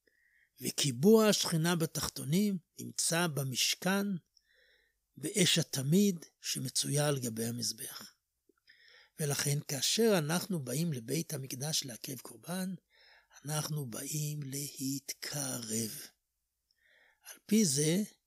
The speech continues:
אנחנו יכולים לבאר בצורה עמוקה מאוד את הדין שיש ב-,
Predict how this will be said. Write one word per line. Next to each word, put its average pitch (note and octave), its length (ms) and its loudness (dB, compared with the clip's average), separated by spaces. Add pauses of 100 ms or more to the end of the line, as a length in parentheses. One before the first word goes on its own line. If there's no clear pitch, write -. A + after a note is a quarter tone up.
(380)
אנחנו - 240 -12
יכולים E3+ 480 2
לבאר F3 540 2
בצורה D#3+ 520 -2
עמוקה E3 600 0
מאוד F3+ 540 2 (1000)
את - 200 -4
הדין E3 540 2
שיש D#3 540 2
ב-, B2+ 440 -6